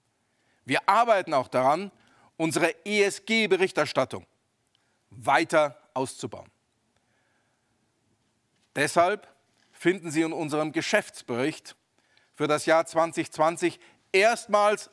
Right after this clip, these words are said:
ein eigenes, umfangreiches Kapitel, das dem Thema Nachhaltigkeit bei Hensoldt gewidmet ist.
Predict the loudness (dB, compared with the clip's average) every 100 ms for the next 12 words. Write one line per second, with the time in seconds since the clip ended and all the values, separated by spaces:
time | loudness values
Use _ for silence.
0 | -4 -4 -4 _ 0 2 0 -4 -6 -12
1 | -20 _ _ _ 0 2 0 2 2 0
2 | -2 -2 -2 0 -2 0 -2 -4 _ _
3 | _ _ _ _ -6 -4 -4 -4 -2 0
4 | 0 0 -6 _ _ -2 2 2 2 -2
5 | -2 -4 0 0 -2 -10 _ _ _ -4
6 | -2 -2 -8 -8 -8 -10 _ _ -14 -12
7 | -12 -14 -20 -20